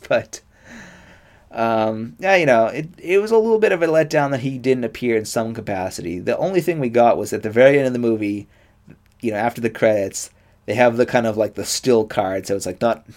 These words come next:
not, no moving footage or anything, but it's like, "This December, it's Kamen Rider Gaim and Kamen Rider Wizard in a movie war," which, uh, I think we already knew from a few days <laughs> ago that there'd be a,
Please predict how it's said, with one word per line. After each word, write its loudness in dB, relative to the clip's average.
not, -2
no 0
moving 0
footage -2
or -2
anything, -8
but -6
it's -10
like, -6
"This 2
December, 4
it's -2
Kamen 0
Rider 4
Gaim 0
and -4
Kamen 0
Rider 0
Wizard -2
in -6
a -6
movie -2
war," -8
which, -10
uh, -2
I -4
think -4
we 0
already -6
knew -6
from -16
a -12
few -10
days -6
<laughs> -10
ago -2
that -8
there'd -6
be -6
a, -12